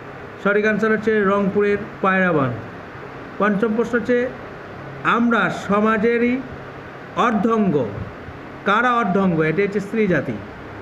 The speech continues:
ষষ্ঠ প্রশ্ন হচ্ছে, অধিকাংশ লোক কোনো বিষয়ে চাকরি লাভের পথ মনে করে,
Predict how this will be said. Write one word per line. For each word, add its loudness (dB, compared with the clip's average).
ষষ্ঠ 0
প্রশ্ন 2
হচ্ছে, 0
অধিকাংশ 2
লোক 2
কোনো 2
বিষয়ে 2
চাকরি 2
লাভের 4
পথ 2
মনে 4
করে, 2